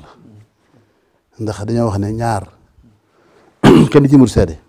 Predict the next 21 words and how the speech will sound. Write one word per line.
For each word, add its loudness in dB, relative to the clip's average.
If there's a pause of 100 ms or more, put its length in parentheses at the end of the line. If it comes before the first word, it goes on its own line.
(680)
Ku -4
la 4
bëgg 2
ba 0
ñëpp 0
xam -4
ne -4
bëgg -6
na -6
la. -12 (600)
Ak -12
ku -4
la 0
noonu -2
ba -4
ñëpp -6
xam -8
ne -6
noonu -10
na -18
la. -20